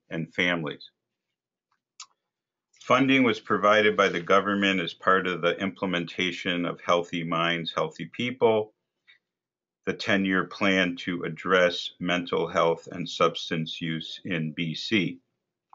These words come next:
The council, the B C Council for Families, was asked to be the executive sponsor. A provincial steering and advisory committee were established with broad representation,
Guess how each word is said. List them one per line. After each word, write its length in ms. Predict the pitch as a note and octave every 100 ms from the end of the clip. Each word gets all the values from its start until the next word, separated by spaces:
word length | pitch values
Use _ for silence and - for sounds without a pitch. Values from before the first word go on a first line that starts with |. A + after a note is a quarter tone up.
| - - - - - _ -
The 100 | -
council, 600 | - C3 C3+ - G2 F#2
the 140 | E2+
B 140 | G#2 G#2+
C 180 | -
Council 460 | - G2 G2 - F2
for 160 | - E2
Families, 800 | - G2 G2 F2 E2 G2+ A#2 - - - _ - - _ -
was 200 | F#2 G#2
asked 340 | G#2 G#2 -
to 60 | G2
be 340 | G2 G2 G2
the 140 | F2+ F2
executive 640 | E2 F#2+ F#2 - F2 E2
sponsor. 800 | - - G#2 A2+ - A#2+ A#2+ A#2+ _ _ _ _ _ _ - - _ _ _ _ -
A 80 | -
provincial 640 | - G2 F#2 A#2 A#2 -
steering 840 | - - G#2+ G#2 G#2+ G#2+ G2+ G2 - -
and 320 | F2+ F2+ F2
advisory 640 | F2 E2 F2+ G2 F#2+ G2
committee 380 | - - G2 F#2
were 160 | F2 E2+
established 760 | - F2+ F#2 F2+ F2+ F2 -
with 320 | - E2+ - _ -
broad 360 | F2+ F#2 G2
representation, 1120 | F#2+ F2+ - F2 F2 E2 F2+ E2+ - F2+ F2